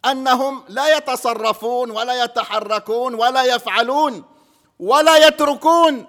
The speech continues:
إلا بأمر من الله وإذن من الله، هذا معنى أنهم يعبدون الله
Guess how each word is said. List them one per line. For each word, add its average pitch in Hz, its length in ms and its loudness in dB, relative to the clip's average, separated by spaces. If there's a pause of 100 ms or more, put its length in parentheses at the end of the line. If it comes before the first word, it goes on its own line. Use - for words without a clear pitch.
إلا 294 280 -2
بأمر 277 500 -2
من 254 240 -4
الله 247 540 4 (480)
وإذن 254 880 0
من 254 280 -6
الله، 233 440 0
هذا 294 400 -2
معنى 285 320 -2
أنهم 247 520 -4
يعبدون 214 560 -4
الله 190 460 -4